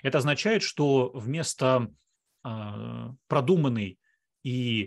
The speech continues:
корректной экономической теории появляется экономика на потребу дня, которая характеризуется, э, сегментированностью, которая характеризуется шорт-термизмом,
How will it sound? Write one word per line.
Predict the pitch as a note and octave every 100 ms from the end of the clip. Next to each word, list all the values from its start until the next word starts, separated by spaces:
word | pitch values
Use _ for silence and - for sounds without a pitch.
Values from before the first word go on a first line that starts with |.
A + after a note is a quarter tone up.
| -
корректной | C#3 D3 D3 B2
экономической | A#2+ C#3 C3 - B2+
теории | - F#3 A3+ D3 - -
появляется | - B2+ C#3 F#3 F3+ - C3 A#2+ G#2+ - _ _ _ -
экономика | C3+ B2+ F3 E3+ - B2+ -
на | B2+ C3+
потребу | C#3 B2+ C3+ B2
дня, | B2 A#2+ F#2+ _ _ _ _ _ - _ -
которая | D3 - D#3 C3+ B2 _ _ _ _ _ _
характеризуется, | - C#3+ B2+ D3 C#3 C#3+ B2+ - C3 A2 - _ _ -
э, | B2 A#2 A2+ -
сегментированностью, | - C#3+ C3 B2+ B2+ A#2+ C#3 D#3+ - F3 F3 - -
которая | B2+ C#3+
характеризуется | C3+ C3+ C#3 C#3 C#3 C3+ -
шорт-термизмом, | B2 D#3 C#3 C3 A#2+ A2 E3 F#3